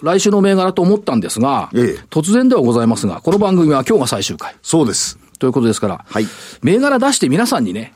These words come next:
Speaker 2: ええ。
Speaker 1: 検証しないっていうのも失礼かと思って、
Speaker 2: <laughs> おっしゃる通りですね。
Speaker 1: ここは検証しない。
Speaker 2: はい。
Speaker 1: あの、できないんで、
Speaker 2: ええ。
Speaker 1: 銘柄なし。
Speaker 2: なし。
Speaker 1: ご自分で皆さんお考えください。
Speaker 2: そういうこと
Speaker 1: なんか言いたいのある？
Speaker 2: ないです、別に。
Speaker 1: なんかあったらいい？
Speaker 2: ありませんよ。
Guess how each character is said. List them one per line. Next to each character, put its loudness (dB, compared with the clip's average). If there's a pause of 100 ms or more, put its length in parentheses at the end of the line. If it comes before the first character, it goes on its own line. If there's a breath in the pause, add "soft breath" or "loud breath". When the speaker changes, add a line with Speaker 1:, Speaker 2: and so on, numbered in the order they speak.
Speaker 2:
え -8
え。 -20
Speaker 1:
検 0
証 2
し 0
な 2
い 0
っ -4
て -2
い 0
う 2
の 2
も -2
失 0
礼 4
か 2
と 0
思 0
っ -10
て、 -4 (120)
Speaker 2:
<laughs> -20
お 0
っ 2
し -2
ゃ 2
る -4
通 0
り 4
で -6
す -10
ね。 -2
Speaker 1:
こ -6
こ 0
は 2
検 0
証 2
し 0
な 0
い。 -2 (220)
Speaker 2:
は -4
い。 -6
Speaker 1:
あ -4
の、 2
で 0
き 0
な 0
い -4
ん -8
で、 -16
Speaker 2:
え -2
え。 -4 (300)
Speaker 1:
銘 0
柄 0
な -2
し。 -12
Speaker 2:
な -2
し。 -4 (120)
Speaker 1:
ご -2
自 -2
分 0
で 2
皆 0
さ -6
ん -8
お -8
考 -8
え -10
く -16
だ -18
さ -18
い。 -20
Speaker 2:
そ -2
う 2
い 2
う -2
こ -4
と 0
Speaker 1:
な 0
ん -2
か 0
言 2
い -2
た -2
い -2
の 0
あ -2
る？ -4
Speaker 2:
な 0
い 0
で -4
す、 -8
別 -6
に。 -4 (100)
Speaker 1:
な -2
ん 0
か 0
あ 0
っ -8
た -4
ら -2
い 0
い？ 2
Speaker 2:
あ 0
り 2
ま 0
せ 0
ん 2
よ。 -2